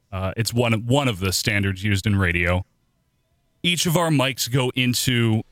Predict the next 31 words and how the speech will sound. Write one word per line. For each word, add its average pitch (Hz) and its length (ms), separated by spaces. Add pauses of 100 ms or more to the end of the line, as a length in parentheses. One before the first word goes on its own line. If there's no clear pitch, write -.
(180)
well, 123 160
the 113 80
latest 131 380
preamps 110 420
we 110 100
have 107 180
are 107 80
the 101 100
D 120 220
B 123 200
X - 460
two 147 340
eight 131 220
six - 420
S's. 107 400
Those 104 220
are 104 40
preamps 123 680 (380)
that 107 120
also 107 260
have 110 200
a 110 40
compressor 107 720
on 107 180
them 107 300 (500)
and 107 120
a 104 40
few 110 280
other 101 320 (180)
little 98 300 (140)
colorizations. 95 960